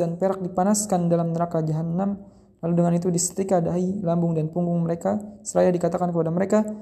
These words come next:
"Inilah harta bendamu yang kamu simpan untuk dirimu sendiri, maka rasakanlah akibat dari apa yang kamu simpan itu."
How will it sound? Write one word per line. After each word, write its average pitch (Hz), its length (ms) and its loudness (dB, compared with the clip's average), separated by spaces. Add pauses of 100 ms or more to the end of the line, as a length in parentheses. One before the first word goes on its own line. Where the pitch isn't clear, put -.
(340)
"Inilah 196 320 2
harta 175 240 2
bendamu 170 400 2
yang 160 160 -2
kamu 165 160 0
simpan 180 480 -2
untuk 170 160 -6
dirimu 175 240 -2
sendiri, 170 560 -2
maka 165 240 0
rasakanlah 165 480 -2
akibat 156 320 -4
dari 156 240 0
apa 165 160 -4
yang 156 160 -4
kamu 147 160 -2
simpan 143 400 -8
itu." 131 320 -8